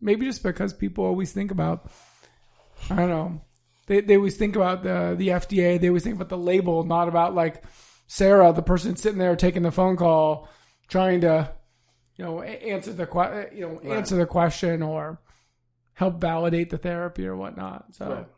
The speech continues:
Speaker 1: I think that that's such a concept. We see it in the fintech side. We see it in the healthcare
Speaker 2: Yeah.
Speaker 1: side. You know, th-,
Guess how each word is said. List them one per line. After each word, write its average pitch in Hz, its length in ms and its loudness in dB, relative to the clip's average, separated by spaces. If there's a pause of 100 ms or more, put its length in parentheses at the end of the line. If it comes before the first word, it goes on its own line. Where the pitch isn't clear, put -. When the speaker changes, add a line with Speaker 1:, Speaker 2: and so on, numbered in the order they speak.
(400)
Speaker 1:
I 208 60 2
think 214 120 6
that 208 160 6
that's 220 180 0
such 214 180 0
a 196 60 0
concept. 196 340 0
We 196 60 0
see 185 200 2
it 185 80 4
in 196 60 -4
the 151 60 -2
fintech 170 440 -6
side. 170 220 -4
We 170 60 -6
see 185 120 -6
it 175 80 -6
in - 0 -
the 170 60 -8
healthcare 180 440 -8
Speaker 2:
Yeah. - 20 -8
Speaker 1:
side. 170 480 -8 (520)
You 180 80 -12
know, 170 200 -12 (800)
th-, - 120 -20